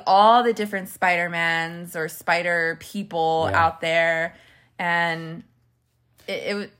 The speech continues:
Speaker 1: it was just cool. It's a cool concept. It's a cool storyline. Um, it was really interesting. Um, I don't wanna give anything away
Speaker 2: Yeah.
Speaker 1: because, like, towards the end of the movie, like, something else is revealed and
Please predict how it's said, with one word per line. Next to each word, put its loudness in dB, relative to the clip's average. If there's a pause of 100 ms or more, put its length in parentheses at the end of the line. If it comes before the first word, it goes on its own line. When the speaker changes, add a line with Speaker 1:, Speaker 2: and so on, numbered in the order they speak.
Speaker 1:
it 0
was -4
just -8
cool. 4
It's 4
a 2
cool -4
concept. 4
It's -6
a -10
cool -2
storyline. -2 (680)
Um, 0
it -12
was -10
really -6
interesting. -10 (480)
Um, -2
I 4
don't 2
wanna 0
give -2
anything -6
away -2
Speaker 2:
Yeah. 2
Speaker 1:
because, -2
like, 0 (300)
towards 2
the 0
end -2
of -6
the -4
movie, -6
like, -4 (260)
something -2
else 0
is -4
revealed -2
and -2